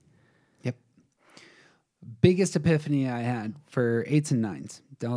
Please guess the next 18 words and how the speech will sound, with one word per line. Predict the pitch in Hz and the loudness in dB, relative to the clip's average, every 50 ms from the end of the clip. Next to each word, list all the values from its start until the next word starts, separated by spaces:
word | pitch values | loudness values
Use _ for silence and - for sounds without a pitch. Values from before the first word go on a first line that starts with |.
| 113 110 | -4 -2
I'm | 110 | -2
gonna | 117 117 110 | 0 0 0
use | 107 107 104 95 | 0 -2 -4 -4
both, | - 120 113 110 - - - - _ _ - | -2 -2 -4 -4 -4 -8 -18 -18 _ _ -18
both | - 110 113 107 - | -10 -6 -6 -6 -6
the | - 110 107 101 101 95 | -4 -4 -4 -4 -4 -4
numbers | 107 107 107 110 110 101 | -4 -2 -2 -2 -4 -4
for | - - 107 107 | -4 -4 -4 -4
a | 101 | -4
second. | - 113 101 113 107 - - | -4 -6 -4 -4 -6 -6 -2
Ends | 135 127 123 110 | -2 -2 0 0
up | 123 110 | 0 0
being | 113 120 117 113 107 104 | 0 0 0 0 -2 -2
a, | 101 104 98 _ _ - | -4 -6 -8 _ _ -20
the | - - - 113 120 113 107 101 | -18 -14 -8 -6 -4 -4 -4 -4
person | - - 120 120 - 113 110 | -4 -4 -4 -2 -2 -4 -4
that, | 110 104 101 101 - - | -4 -4 -6 -8 -8 -8
uh, | 110 107 107 107 110 107 110 | -10 -8 -8 -10 -10 -10 -12